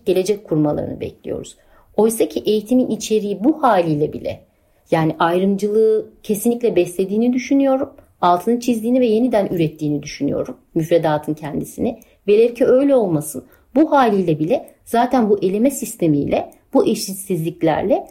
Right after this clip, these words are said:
çocukların çoğuna kör. Aslında görmezden geliyor. Bir taraftan da çocukların kendilerini var etmelerinin de önünü kapatıyor.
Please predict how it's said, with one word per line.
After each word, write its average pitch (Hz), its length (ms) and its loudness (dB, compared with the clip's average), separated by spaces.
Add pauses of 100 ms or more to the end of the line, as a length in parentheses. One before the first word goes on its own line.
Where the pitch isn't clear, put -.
(220)
çocukların 247 640 0
çoğuna 269 460 2
kör. - 440 -4 (440)
Aslında 185 260 -2
görmezden 170 680 0
geliyor. - 320 -8 (800)
Bir 220 120 0
taraftan 262 580 2
da 339 200 -4 (220)
çocukların 240 680 0
kendilerini 214 800 0
var 208 220 0
etmelerinin 226 840 2
de 226 80 0
önünü 160 360 0
kapatıyor. - 500 -12